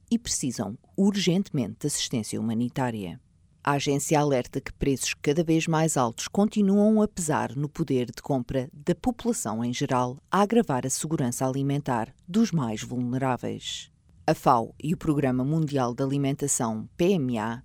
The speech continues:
estão a trabalhar juntos para apoiar as famílias em situação de insegurança alimentar grave. Agricultores também receberão ferramentas para substituir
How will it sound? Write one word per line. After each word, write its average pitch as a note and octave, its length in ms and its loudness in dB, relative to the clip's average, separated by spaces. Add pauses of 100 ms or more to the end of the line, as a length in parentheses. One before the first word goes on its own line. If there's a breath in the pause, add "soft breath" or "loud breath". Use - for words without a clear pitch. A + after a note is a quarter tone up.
estão A3+ 280 2
a B3 40 2
trabalhar E3+ 460 2
juntos A#2 380 -6
para A#2 220 -4
apoiar B2 380 0
as F3+ 120 0
famílias B2 760 -2
em F#3+ 100 0
situação G#3 640 -2
de C#3+ 240 -4
insegurança F#3 760 0
alimentar C#3 640 -2
grave. B2+ 380 -2 (580)
Agricultores C#3+ 720 0
também C#3 400 2
receberão D3 600 -2
ferramentas B2+ 680 -6
para C3 360 -4
substituir - 840 -6